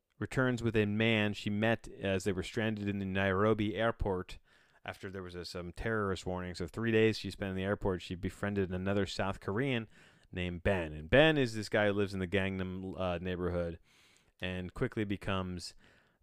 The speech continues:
the, uh, boyfriend, I guess, suitor. And, and there's a, there's, there's threads of jealousy, but there's also just a lot of confusion,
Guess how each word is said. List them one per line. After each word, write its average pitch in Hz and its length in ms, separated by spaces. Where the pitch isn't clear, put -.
the, 95 520
uh, 85 480
boyfriend, 92 920
I 90 120
guess, 87 180
suitor. 90 460
And, 85 260
and 90 300
there's 98 180
a, 101 60
there's, 95 360
there's 92 200
threads 156 340
of 127 120
jealousy, 131 520
but 110 240
there's 104 160
also 123 280
just 110 180
a 107 60
lot 107 140
of 101 80
confusion, 113 720